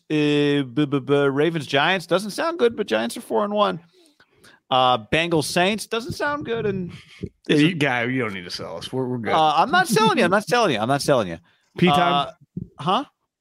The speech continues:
Speaker 2: I've been holding it for so long.
Speaker 1: Oh, pee time. I had one more thing to tell you, and then you can go pee.
Speaker 2: Yeah.
Speaker 1: This is the second time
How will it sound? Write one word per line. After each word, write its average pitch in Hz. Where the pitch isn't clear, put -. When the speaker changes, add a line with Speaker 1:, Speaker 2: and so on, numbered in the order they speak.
Speaker 2:
I've 143
been 135
holding 120
it 107
for -
so -
long. 120
Speaker 1:
Oh, 143
pee 180
time. 170
I 151
had 147
one 156
more 147
thing 135
to 120
tell 131
you, 131
and 113
then 113
you 107
can 127
go 110
pee. 120
Speaker 2:
Yeah. -
Speaker 1:
This -
is 165
the 147
second -
time 147